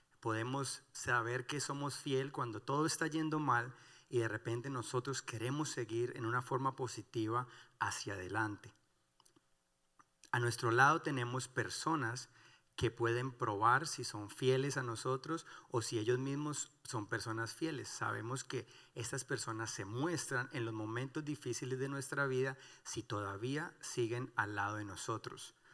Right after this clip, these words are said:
En esta pandemia nosotros pudimos ver de que hay muchas personas fieles y pudimos encontrar qué personas en realidad son fieles en nuestra vida, ¿verdad? Porque a pesar de todo lo que atravesamos en la pandemia,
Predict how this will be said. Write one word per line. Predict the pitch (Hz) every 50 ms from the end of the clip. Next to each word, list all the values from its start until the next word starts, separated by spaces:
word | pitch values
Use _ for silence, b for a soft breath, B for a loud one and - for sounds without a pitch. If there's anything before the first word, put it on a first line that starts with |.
| B B B B B
En | - 117 110
esta | 113 107 - - 131
pandemia | - 160 151 147 135 131 123 117 117 120 123 135 - B B B B B B
nosotros | - 113 107 - - 110 - - 127 135 143 139 - B B B B
pudimos | - - 117 110 107 110 117 123 120 120
ver | 123 127 123 123 131 139 - - -
de | - 120 131 131 127
que | - - 123 117 113 - - - - -
hay | - 110 117
muchas | 120 131 139 131 - 147 -
personas | - 127 107 110 110 117 117 - -
fieles | - 151 147 143 143 156 170 - - B B B B B B
y | 143 127
pudimos | - 123 120 117 120 127 139 139
encontrar | 160 151 147 - - 117 110 - - 113 113 113 113 B B B B B B -
qué | - 160
personas | - - 170 165 - 165 160 170 165 127
en | 160 143 131
realidad | 131 123 113 107 104 107 107 110 113 117 B B B B
son | B - - 127 123
fieles | - - 131 123 123 127 123 -
en | 117 110
nuestra | 107 104 - - - 98
vida, | 104 120 123 117 107 101
¿verdad? | 95 95 95 98 110 123 143 B B B B B B B
Porque | - 120 113 - 123
a | 113 -
pesar | 117 107 - - 113 117 127
de | 135 143
todo | - - - 165 165 165
lo | 165 165 156
que | - 139 131 120 - - - _ -
atravesamos | - 117 - 117 104 104 101 - - - 139 143 156 170 170 151
en | 147 139
la | 131 127 127
pandemia, | - 117 110 113 110 113 120 123 127 135 151